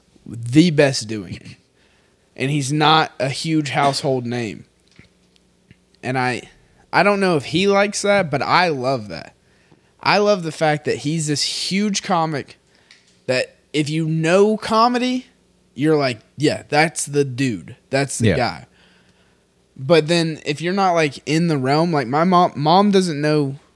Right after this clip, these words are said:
Speaker 1: doesn't get why I'm excited, more excited to see Dave Attell than Dusty Slay.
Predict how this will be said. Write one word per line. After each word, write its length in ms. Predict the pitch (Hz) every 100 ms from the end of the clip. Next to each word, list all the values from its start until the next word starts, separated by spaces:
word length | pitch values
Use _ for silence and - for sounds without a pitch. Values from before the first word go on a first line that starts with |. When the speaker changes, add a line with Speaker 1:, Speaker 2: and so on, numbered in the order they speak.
| _ -
Speaker 1:
doesn't 440 | 175 175 143 123
get 280 | 135 151 -
why 300 | 135 139 143
I'm 120 | 131
excited, 440 | 95 - 127 117 139
more 220 | 151 143
excited 360 | - 143 135
to 60 | 123
see 180 | - 127
Dave 240 | 123 123
Attell 320 | 113 123 113
than 140 | 104 98
Dusty 360 | 92 - 80
Slay. 380 | - - 80 -